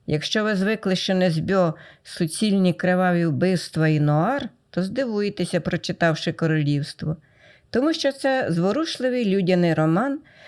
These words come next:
про сімейну драму, але не без детективної інтриги і парочки вбивств, звісно. Це живий і переконливий нарис побуту та вдачі мешканців норвезької глибинки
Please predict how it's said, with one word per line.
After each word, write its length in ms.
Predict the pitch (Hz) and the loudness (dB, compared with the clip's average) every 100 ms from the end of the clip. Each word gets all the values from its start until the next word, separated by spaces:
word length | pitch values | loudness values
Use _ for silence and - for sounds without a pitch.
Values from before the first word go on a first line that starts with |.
| - - | -10 -4
про 140 | 226 | -2
сімейну 500 | 240 277 320 311 285 | 0 2 2 2 0
драму, 680 | 208 190 185 170 170 185 180 - _ _ _ _ _ _ _ _ _ _ _ - | 2 4 4 4 4 2 -2 -10 _ _ _ _ _ _ _ _ _ _ _ -2
але 280 | 170 190 | 0 2
не 160 | 208 220 | 0 -2
без 240 | 202 240 | -2 -2
детективної 840 | 240 226 254 - 294 202 233 240 226 | -2 -2 -4 -2 -2 0 0 0 0
інтриги 540 | 254 247 202 175 180 | -2 -4 -2 0 2
і 100 | 156 | 2
парочки 640 | 156 175 170 170 - - 180 | 0 2 2 0 -2 -2 -2
вбивств, 600 | 175 180 131 - - 135 | 0 0 0 -2 -8 -4
звісно. 600 | 143 143 135 - 143 165 - _ _ _ _ _ _ _ _ | 0 0 -2 -4 -4 -6 -8 _ _ _ _ _ _ _ _
Це 180 | - 185 | 0 2
живий 380 | 208 202 262 175 | 2 2 2 0
і 40 | |
переконливий 800 | - 196 185 196 190 175 165 160 | 0 0 2 0 2 2 2 2
нарис 520 | 175 226 220 214 - - | 0 -2 -4 -8 -10 -4
побуту 480 | 220 196 208 208 | -4 -4 -4 -4
та 160 | 180 175 | -2 -2
вдачі 580 | 147 190 254 - 240 233 - - - - | 0 0 -2 -4 -6 -8 -16 -20 -16 0
мешканців 640 | 170 294 - 254 240 247 | 2 2 -2 -4 -2 -2
норвезької 640 | 226 226 220 226 - 214 208 | 0 0 -2 -4 -4 -4 -2
глибинки 760 | 202 190 175 160 143 - 151 | -2 -2 0 0 0 -2 -2